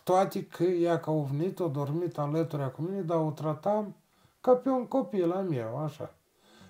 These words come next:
Pe urmă de-am mă informat, zic, așa de bine era când mă cuprindeai. Zic, "Dar ce nu mi-ai spus atunci?"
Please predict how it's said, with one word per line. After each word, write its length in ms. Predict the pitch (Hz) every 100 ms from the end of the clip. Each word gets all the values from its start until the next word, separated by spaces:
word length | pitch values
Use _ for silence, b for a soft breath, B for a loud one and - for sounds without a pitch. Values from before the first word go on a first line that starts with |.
| b
Pe 100 | 117
urmă 480 | 120 165 202 190 170
de-am 340 | 143 135 117
mă 180 | 117 117
informat, 720 | 110 95 113 101 101 92 87
zic, 380 | - 85 - - - _ b b b b
așa 280 | - - 160
de 120 | 143
bine 360 | 110 92 147 139
era 380 | 104 95 117 147
când 200 | - 110 92
mă 60 |
cuprindeai. 920 | 90 - - 98 95 85 110 135 165 165 - _ _ _ _ _ _ _ - _
Zic, 140 | 120 113
"Dar 180 | 107
ce 120 | - 160
nu 80 |
mi-ai 200 | 180 185
spus 240 | - - -
atunci?" 440 | 170 190 180 -